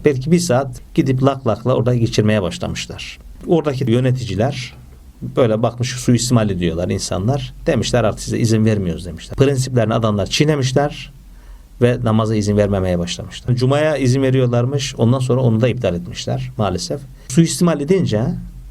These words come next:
yanlışa kullanınca, ki bu neticede kul hakkı. Sen ibadet yapacaksın, onda on beş dakikada yapacağın ibadeti yarım saatte yapıyorsun. Beş dakika orada hırsızlık yapmış olur insan.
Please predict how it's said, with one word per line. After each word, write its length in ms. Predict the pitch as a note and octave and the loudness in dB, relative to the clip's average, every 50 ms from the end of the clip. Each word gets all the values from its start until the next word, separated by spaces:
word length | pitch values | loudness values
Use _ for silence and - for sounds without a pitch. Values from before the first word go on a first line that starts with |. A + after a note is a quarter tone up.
| - - - | -18 -8 -2
yanlışa 480 | G#2+ G2+ G#2 A2 A#2 A#2+ A#2+ F3+ F3+ F3 | 0 2 4 4 2 2 2 2 2 0
kullanınca, 840 | F3 - D3+ C3+ B2 A2+ G#2+ G2+ F#2+ F2+ F2 G2 A#2 D3 F3 - - - - - - - - - - - - - | 0 0 0 2 2 2 2 0 -2 -2 0 0 0 0 0 -4 -8 -12 -18 -20 -20 -20 -20 -20 -20 -20 -8 -4
ki 140 | - E3+ | 0 2
bu 100 | C3+ C3 | 4 4
neticede 420 | C#3 D3 C3 E3 D3 E3+ E3+ F3 F3 | 4 2 2 2 0 2 2 0 0
kul 160 | - F3 D#3+ | 2 4 2
hakkı. 320 | A#2 F#2 - - - D2+ - - - - - - | 2 2 -2 -6 -10 -10 -10 -12 -14 -20 -16 -6
Sen 220 | - - C#3+ C3 | -2 -2 0 0
ibadet 380 | B2 C3+ C3 C3+ C3+ C#3 B2+ A#2+ | 2 2 4 4 2 2 2 0
yapacaksın, 600 | A2+ G2+ G#2+ G#2+ F#2 - E2 D#2+ - - E3 E3 | 0 0 0 0 0 0 -2 -2 -2 0 0 2
onda 260 | E3+ D3+ C#3+ C#3 C3+ C#3 | 2 2 0 2 2 0
on 160 | D3 C3+ C3 | 0 2 2
beş 160 | B2 B2+ - | 0 0 0
dakikada 260 | A#2+ - - A2+ A#2+ | 0 0 0 2 2
yapacağın 320 | A#2+ A2+ - - A2+ G#2+ A2 | 0 0 0 -2 0 2 2
ibadeti 420 | A2+ A2 A2 G#2+ G2 F#2+ F#2+ D#3+ | 4 4 2 2 0 -2 0 2
yarım 220 | D#3 D3 D3+ D3 | 2 2 2 2
saatte 340 | B2+ D3 C#3 B2 B2+ B2+ B2 | 0 0 0 0 0 0 0
yapıyorsun. 540 | G#2+ F#2 F2 F2 F2 E2 E2+ - - F#2 F2+ - - - - _ _ - - | 0 0 -2 -4 -4 -4 -4 -6 -8 -10 -10 -12 -16 -20 -20 _ _ -4 0
Beş 180 | C#3+ C3+ C3 - | 0 2 2 2
dakika 220 | G#2+ G#2 - D#3+ | 0 0 2 2
orada 140 | C#3+ B2+ A#2+ | 2 4 4
hırsızlık 400 | A#2 A#2 A#2 - A2 G#2 A2 G#2+ | 2 2 2 0 -2 -2 -2 0
yapmış 300 | G#2+ F#2+ F2+ F2+ E2+ - | -2 -2 -2 -4 -6 -6
olur 240 | E2 D#2 - - - - - | -8 -8 -10 -12 -14 -12 -10
insan. 300 | F#2+ F2 - - - | -8 -6 -6 -6 -8